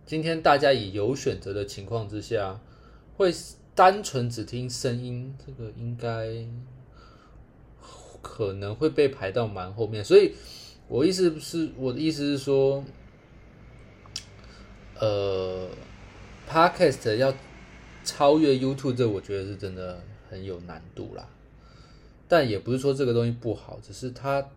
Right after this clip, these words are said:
应该说它还是有它的，诶，存在的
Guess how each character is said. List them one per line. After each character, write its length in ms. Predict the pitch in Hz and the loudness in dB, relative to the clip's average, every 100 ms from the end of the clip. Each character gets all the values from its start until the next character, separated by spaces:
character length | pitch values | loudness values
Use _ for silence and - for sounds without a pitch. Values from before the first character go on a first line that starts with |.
| - - | -18 -10
应 100 | 170 | 0
该 180 | 185 | 0
说 400 | 180 - 156 151 | 0 0 2 2
它 680 | 151 156 160 156 160 160 160 160 - - - - | -2 -4 -2 0 -2 -4 -8 -12 -20 -20 -20 -14
还 120 | - 120 | -4 -2
是 180 | 170 | 0
有 180 | 131 92 | -2 -4
它 220 | 95 120 | 0 2
的， 540 | 120 107 98 95 98 98 101 - - - - - | 2 -2 -4 -8 -12 -16 -18 -20 -20 -20 -20 -20
诶， 640 | - 101 95 90 90 90 90 | -18 -14 -14 -16 -18 -18 -18
存 340 | - 113 107 117 | -6 -6 -4 -4
在 280 | 147 123 110 | -2 -2 -2
的 920 | 104 98 95 92 92 90 92 92 | -6 -4 -6 -6 -8 -10 -12 -12